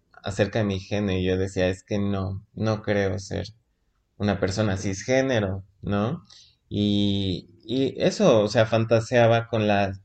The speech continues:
con la idea de las hormonas, con la idea de los pronombres, con la idea de mi propio nombre,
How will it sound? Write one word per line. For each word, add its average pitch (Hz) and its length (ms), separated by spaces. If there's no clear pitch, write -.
con 127 160
la 120 100
idea 117 180
de 104 100
las 101 200
hormonas, 117 680
con 101 160
la 101 100
idea 101 180
de 98 100
los 92 180
pronombres, 120 720
con 107 140
la 104 80
idea 104 160
de 101 100
mi 101 160
propio 110 400
nombre, 107 520